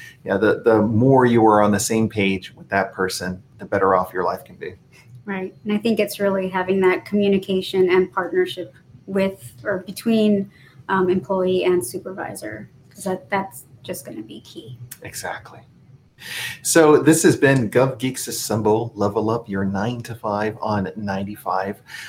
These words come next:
Speaker 1: Uh, this week we talked a little bit about, uh, job strategies, job application strategies.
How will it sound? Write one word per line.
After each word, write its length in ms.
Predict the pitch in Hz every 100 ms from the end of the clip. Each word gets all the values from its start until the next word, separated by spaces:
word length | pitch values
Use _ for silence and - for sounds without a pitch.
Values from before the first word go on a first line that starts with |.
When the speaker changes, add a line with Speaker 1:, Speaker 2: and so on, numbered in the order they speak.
| -
Speaker 1:
Uh, 240 | - 127 120
this 260 | 147 160
week 200 | 160 156
we 80 | 135
talked 320 | - 131 131
a 60 | 120
little 220 | 113 123
bit 120 | 98
about, 440 | 104 107 101 98 -
uh, 280 | 98 101 101
job 340 | 98 113 110 -
strategies, 720 | - 110 101 98 90 90 -
job 240 | 98 101
application 640 | 101 101 98 107 104 - 104
strategies. 840 | - 95 92 92 - 92 87 -